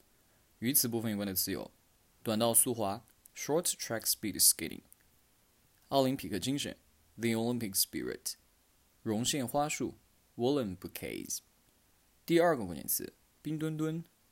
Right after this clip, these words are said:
冰墩墩。与此部分有关的词有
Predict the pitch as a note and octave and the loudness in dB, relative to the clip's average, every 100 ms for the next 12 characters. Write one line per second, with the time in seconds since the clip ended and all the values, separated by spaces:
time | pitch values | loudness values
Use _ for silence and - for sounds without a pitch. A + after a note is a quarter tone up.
0 | _ _ - C3 C3+ B2+ G#2 F#2 B1+ - | _ _ -2 0 0 -2 -4 -4 -4 -8
1 | D2 - G1+ _ _ _ _ _ _ _ | -8 -8 -12 _ _ _ _ _ _ _
2 | C3+ D3 A#2+ B2 A#2+ A2+ G#2+ - G#2 D#2 | 2 2 2 -2 -2 -2 -4 -4 -4 -6
3 | - | -10